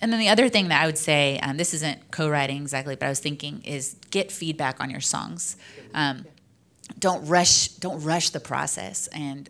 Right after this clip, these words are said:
don't trust only your opinion. Um, I think you should get, I think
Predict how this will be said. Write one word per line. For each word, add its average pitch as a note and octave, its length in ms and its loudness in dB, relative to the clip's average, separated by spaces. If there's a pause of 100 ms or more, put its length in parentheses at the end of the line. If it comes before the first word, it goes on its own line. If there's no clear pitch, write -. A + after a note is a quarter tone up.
(140)
don't D3+ 240 -6
trust D#3 520 0
only D#3+ 260 -6
your C#3+ 220 -6
opinion. C#3+ 540 -12 (440)
Um, C#3+ 240 -6
I F#3+ 100 2
think A#3 200 -2
you G3 60 -2
should D3+ 180 -2
get, - 180 -8 (240)
I G#3 120 2
think A3+ 320 -6